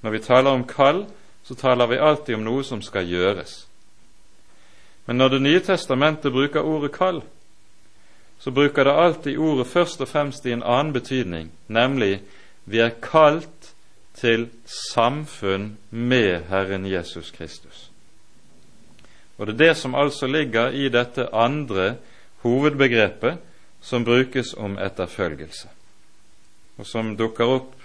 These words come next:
som hovedord i evangeliene. Men her i Efeserne fem, her møter vi enda et tredje ord, som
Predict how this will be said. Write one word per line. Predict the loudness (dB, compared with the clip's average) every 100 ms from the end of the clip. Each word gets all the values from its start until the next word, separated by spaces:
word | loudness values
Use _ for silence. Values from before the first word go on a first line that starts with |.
| -20 -20 -20 -20 -20 -20 -20 -18
som | -12 -10 -6
hovedord | -2 -2 -2 0 0 -2 -6 -18 -20 -20 -20 -20 -6
i | 0 2
evangeliene. | 2 0 -2 -2 -4 -6 -12 -20 -20 -20 -20 -20 -20 -20 -20 -20 -20 -20 -20 -20 -10
Men | -4 2
her | 6 6 4
i | 2 2
Efeserne | 2 2 2 2 -2 -2
fem, | 0 0 0 -4 -16 -20 -20 -20 -16 2
her | 4 4
møter | 2 2 2 4
vi | 2 4
enda | 2 2 4 6 6 2
et | -6 -6
tredje | -14 -2 2 4 2 0 -4
ord, | -4 -6 -8 -12 -20 -20 -20 -20 -20 -20 -20 -20 -20 -20 -20 -20 -20
som | -16 2 4 4